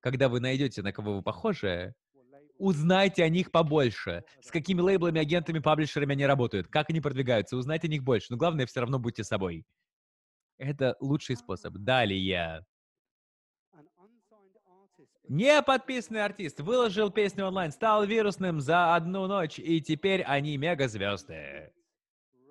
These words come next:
Вообще полная туфта. Удалите из этого мозга. Копировать, вставить. Вернее, вырезать и в картину выбросить.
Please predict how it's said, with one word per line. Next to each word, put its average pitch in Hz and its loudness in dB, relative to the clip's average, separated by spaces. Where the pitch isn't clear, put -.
Вообще 147 2
полная 110 0
туфта. 78 -8
Удалите 185 4
из 156 2
этого 160 2
мозга. 110 -6
Копировать, 185 2
вставить. 123 0
Вернее, 143 -2
вырезать 190 2
и 185 -4
в 143 -12
картину 151 -2
выбросить. 104 -6